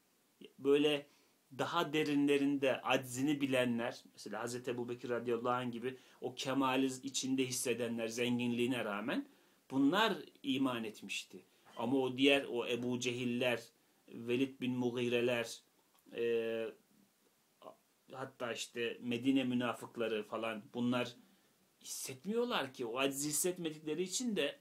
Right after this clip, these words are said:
Allah arama ihtiyacı onlarda oluşmuyor. Neyse işte bu arizi şey bahsinden buraya geldik.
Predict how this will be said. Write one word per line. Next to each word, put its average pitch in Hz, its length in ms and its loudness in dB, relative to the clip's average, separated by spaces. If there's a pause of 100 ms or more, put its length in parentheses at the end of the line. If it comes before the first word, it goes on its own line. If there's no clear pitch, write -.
Allah 165 420 2
arama 143 380 4
ihtiyacı 131 600 0
onlarda 139 560 0 (380)
oluşmuyor. 139 720 2 (1000)
Neyse 151 320 0
işte 127 240 -4
bu 147 140 -4
arizi 156 440 4
şey 160 280 0
bahsinden 147 500 0
buraya 156 220 2
geldik. 117 400 0